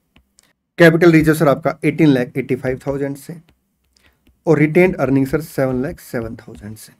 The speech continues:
तो ये total आ गया सर आपका ट्वेंटी फ़ोर लाख प्लस सर एटीन लाख एटी फ़ाइव थाउजेंड प्लस सर आपका सेवन लाख सेवन थाउजेंड, सर फ़ोर्टी नाइन लाख नाइंटी टू थाउजेंड आ गया। आइए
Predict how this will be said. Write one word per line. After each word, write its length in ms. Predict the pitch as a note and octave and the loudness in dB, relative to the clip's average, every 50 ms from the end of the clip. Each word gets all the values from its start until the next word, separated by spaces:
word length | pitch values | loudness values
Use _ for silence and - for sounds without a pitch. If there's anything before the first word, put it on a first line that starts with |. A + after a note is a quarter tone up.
| _ _ _ _ _ _ _ _ _ _ _ _ - | _ _ _ _ _ _ _ _ _ _ _ _ -8
तो 60 | D3 | -6
ये 40 | C#3 | -2
total 240 | D3+ D3+ D#3+ D#3 | -2 -2 0 0
आ 60 | C#3 B2+ | 0 0
गया 100 | B2+ B2 | -2 -4
सर 140 | - C3 | -6 -8
आपका 240 | B2 A#2+ A#2+ - D#3 E3+ - _ _ _ _ _ _ _ _ _ _ _ _ - | -8 -8 -10 -10 -14 -14 -16 _ _ _ _ _ _ _ _ _ _ _ _ -8
ट्वेंटी 340 | C#3 C3+ C3+ C3+ C3+ C3+ B2+ | -4 -4 -4 -4 -4 -6 -10
फ़ोर 360 | C3+ - - - C#3 D3+ D#3 D#3 | -10 -10 -8 -4 -4 -4 -4 -4
लाख 200 | D3+ D3+ D#3+ D#3 D#3+ - _ _ _ _ _ _ _ _ _ _ _ _ _ _ _ _ _ _ _ - | -4 -6 -6 -8 -12 -18 _ _ _ _ _ _ _ _ _ _ _ _ _ _ _ _ _ _ _ -4
प्लस 200 | D#3+ D#3+ D#3 D#3 D#3 | 0 0 0 0 -2
सर 240 | - C#3+ C3 C3 - _ - D3+ | -6 -8 -8 -10 -12 _ -10 -10
एटीन 320 | C#3 C3+ C#3+ D3+ C#3 C3 | -10 -8 -6 -6 -6 -4
लाख 260 | B2 A#2+ A#2+ B2 A#2+ B2+ | -4 -6 -8 -10 -14 -16
एटी 220 | A#2+ - B2+ B2 | -14 -12 -10 -12
फ़ाइव 340 | A#2+ - - - C3 C#3+ C3+ - | -12 -10 -8 -8 -6 -6 -8 -8
थाउजेंड 380 | C#3+ C#3 C#3 C#3 D3+ D3+ D3+ D3+ | -8 -8 -6 -6 -8 -10 -10 -10
प्लस 240 | - C3+ C3+ C3+ - | -10 -8 -8 -8 -8
सर 100 | - A#2+ | -10 -10
आपका 240 | A#2 A#2 A#2 A#2+ - | -10 -12 -14 -16 -18
सेवन 300 | - - - B2+ B2 B2 | -16 -14 -12 -12 -12 -12
लाख 180 | B2 C3+ F3+ G3 - _ _ _ _ _ _ _ _ _ _ _ _ _ - | -12 -14 -16 -18 -20 _ _ _ _ _ _ _ _ _ _ _ _ _ -10
सेवन 220 | D3 A#2+ A#2 A#2+ G#2+ | -10 -8 -10 -12 -14
थाउजेंड, 400 | - A2 A2 A2 A#2+ A#2 A2 A2+ _ _ _ _ _ _ _ _ _ _ _ - | -16 -18 -18 -16 -16 -16 -18 -18 _ _ _ _ _ _ _ _ _ _ _ -4
सर 160 | E3 D#3+ E3 | -4 -4 -4
फ़ोर्टी 320 | - - D#3+ D#3 D#3 F#3+ F3+ | -8 -4 -4 -4 -2 -2 -2
नाइन 280 | D#3+ D3 D3+ E3+ E3 C#3 | 0 0 0 0 0 -2
लाख 200 | C3+ - - - | -4 -6 -8 -8
नाइंटी 240 | C3+ C3 B2+ B2+ B2 | -8 -8 -6 -8 -10
टू 120 | B2+ B2+ | -12 -14
थाउजेंड 400 | A#2+ A#2+ A#2 A#2 A#2+ A#2 A#2 A#2+ | -14 -14 -14 -12 -10 -12 -12 -12
आ 60 | A#2+ | -16
गया। 220 | B2 - _ _ _ _ _ _ _ _ _ _ _ _ _ _ _ _ _ _ _ _ _ _ _ _ _ _ _ _ _ _ _ _ _ _ _ _ _ _ _ _ _ _ _ _ _ _ _ _ _ _ _ _ _ _ _ _ _ _ _ - | -18 -20 _ _ _ _ _ _ _ _ _ _ _ _ _ _ _ _ _ _ _ _ _ _ _ _ _ _ _ _ _ _ _ _ _ _ _ _ _ _ _ _ _ _ _ _ _ _ _ _ _ _ _ _ _ _ _ _ _ _ _ -10
आइए 240 | - C#3 B2 C3 | -10 -8 -8 -10